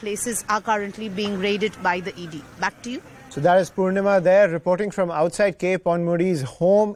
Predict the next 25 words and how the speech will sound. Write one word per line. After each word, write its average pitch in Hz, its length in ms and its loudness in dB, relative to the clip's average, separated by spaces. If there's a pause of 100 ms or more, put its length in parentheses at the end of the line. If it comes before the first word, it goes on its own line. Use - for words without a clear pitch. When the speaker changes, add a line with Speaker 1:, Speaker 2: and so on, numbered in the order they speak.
Speaker 2:
Eight 220 380 2
hours 190 320 2
of 190 180 0
raids 175 300 -2
by 170 160 0
the 165 140 -4
Enforcement 165 480 -2
Directorate, 160 280 -2
ladies 147 280 0
and 143 100 -4
gentlemen. 170 380 0 (220)
And 151 120 -6
as 160 160 -4
per 185 100 -2
E 151 160 0
D 160 140 -2
sources, 160 580 -2
seventy 214 480 0
lakhs 156 460 -2 (200)
in 170 140 -6 (140)
unaccounted 160 520 -2
cash, 160 320 -2
primarily 165 760 -2
foreign 165 340 0
currency, 165 680 -2